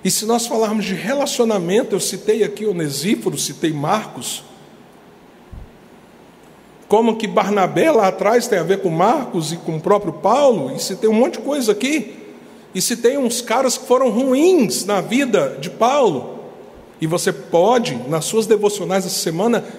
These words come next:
ler segunda Timóteo e entender melhor tudo isso. E a gente tem o próprio relacionamento, porque a carta é entre um homem que diz assim: "Meu filho na fé."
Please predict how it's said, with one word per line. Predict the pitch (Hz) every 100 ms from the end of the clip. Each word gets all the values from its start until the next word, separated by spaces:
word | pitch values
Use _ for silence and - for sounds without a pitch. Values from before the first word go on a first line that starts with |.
| - 120
ler | 131 156 233 247
segunda | 202 170 190
Timóteo | 190 - 170 202 226
e |
entender | 226 214 202 254
melhor | 220 208 208
tudo | 196 196
isso. | 240 - - - - - - - - - - - - - - -
E |
a | 196
gente | 196 240
tem | 247 262
o | 240
próprio | - 240 254 302 -
relacionamento, | 214 196 285 285 - 262 269 285 330 254
porque | 220 208 254
a | 240
carta | 233 285 294 262
é | 240 277
entre | 320 - 277 240 - -
um | 233 254
homem | 233 294 320 311 370 349 - - - - - - -
que | -
diz | 214 240 247
assim: | 247 247 254 233 202
"Meu | 160 202 262 254
filho | - 214 226 233
na | 233
fé." | 240 247 277 -